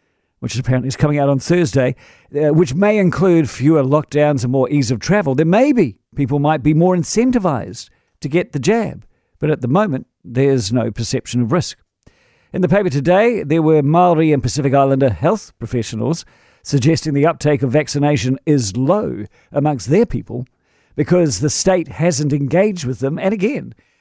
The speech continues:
they say no perception of risk because there's no covid. Why do I need to get a jab?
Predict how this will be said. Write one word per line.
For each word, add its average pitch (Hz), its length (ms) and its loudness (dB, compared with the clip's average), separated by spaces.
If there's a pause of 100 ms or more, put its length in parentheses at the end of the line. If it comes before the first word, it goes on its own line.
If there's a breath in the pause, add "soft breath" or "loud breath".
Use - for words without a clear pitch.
(160)
they 160 120 -2
say 180 240 2
no 175 340 4
perception 180 580 -2
of 156 140 0
risk - 300 -2
because 160 420 0 (220)
there's 294 160 -6
no 123 100 -4
covid. 165 360 -6 (420)
Why 123 220 -6
do 127 120 -2
I 135 40 0
need 131 160 -2
to - 40 -12
get 120 140 -6
a 110 40 -12
jab? 104 400 -12